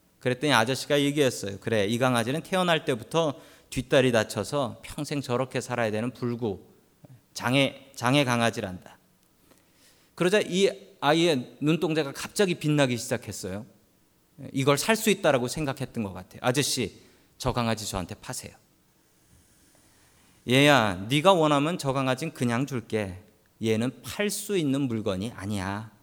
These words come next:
돈 받고 팔 만한 놈이 아니란다. 가치 없어." 그러자 이 아이의 얼굴이 빨개지면서, "아저씨, 제가 지금 이 불 살, 삼십칠 센트 드리고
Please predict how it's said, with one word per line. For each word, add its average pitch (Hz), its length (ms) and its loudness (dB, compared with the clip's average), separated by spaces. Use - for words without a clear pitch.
돈 113 240 0
받고 107 260 0
팔 - 220 -10
만한 139 260 -2
놈이 98 180 -6
아니란다. 107 520 -8
가치 - 340 -14
없어." - 320 -14
그러자 156 300 2
이 180 200 0
아이의 170 260 6
얼굴이 185 520 4
빨개지면서, 147 1160 6
"아저씨, 120 580 -2
제가 139 300 0
지금 120 540 -2
이 131 160 0
불 151 140 0
살, 165 260 -2
삼십칠 - 680 -4
센트 120 320 -4
드리고 101 640 -4